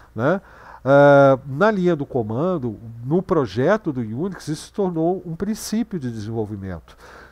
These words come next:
Escreva programas que possam trabalhar juntos. Esses programas da base do sistema, principalmente.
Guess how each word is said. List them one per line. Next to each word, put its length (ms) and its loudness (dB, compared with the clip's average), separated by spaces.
Escreva 440 0
programas 640 0
que 100 -8
possam 420 -2
trabalhar 520 -2
juntos. 560 -12
Esses 360 0
programas 500 -2
da 80 2
base 380 0
do 80 -14
sistema, 440 -8
principalmente. 1000 -8